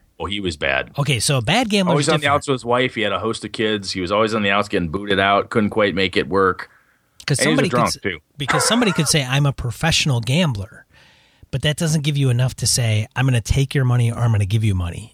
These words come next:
Speaker 2: And then they'll get pissed off if you don't do one or the other. If you're a bad gambler, then the expectations are already set. You can say, "Yeah, I'm gonna take all your money and all your money's gone and now you don't have any." And then the player's like, "Okay, cool," because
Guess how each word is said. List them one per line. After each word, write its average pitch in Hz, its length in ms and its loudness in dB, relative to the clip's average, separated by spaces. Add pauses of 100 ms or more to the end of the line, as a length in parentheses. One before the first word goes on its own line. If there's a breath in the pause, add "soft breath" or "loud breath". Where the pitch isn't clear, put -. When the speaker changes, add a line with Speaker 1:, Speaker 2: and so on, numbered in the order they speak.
Speaker 2:
And 131 100 2
then 131 140 2
they'll 127 100 2
get 113 160 -2
pissed - 300 -4
off 110 240 -2
if 98 100 -8
you 110 80 -4
don't 104 320 0 (320)
do 127 160 0
one 107 240 0
or 120 200 2
the 101 120 -2
other. 90 240 -4 (280 loud breath)
If 139 100 -4
you're 175 140 2
a 117 60 -2
bad 160 340 0
gambler, 220 400 2
then 160 160 2
the 143 60 4
expectations 135 680 0
are 107 140 2
already 113 220 2
set. 143 280 -2
You 117 100 0
can 104 120 0
say, 98 320 -4 (760 soft breath)
"Yeah, 131 400 2
I'm 127 80 4
gonna 139 160 2
take 123 280 -2
all 120 120 2
your 120 140 2
money 110 380 2
and 123 120 0
all 117 140 2
your 113 120 2
money's 110 280 0
gone 104 240 -2
and 101 80 0
now 101 120 -2
you 101 120 0
don't 101 180 2
have 120 220 2
any." 98 320 0 (140)
And 123 160 -2
then 120 140 2
the 113 80 0
player's 120 380 2
like, 98 300 0 (140)
"Okay, 151 560 0
cool," 120 480 0 (100)
because 123 560 0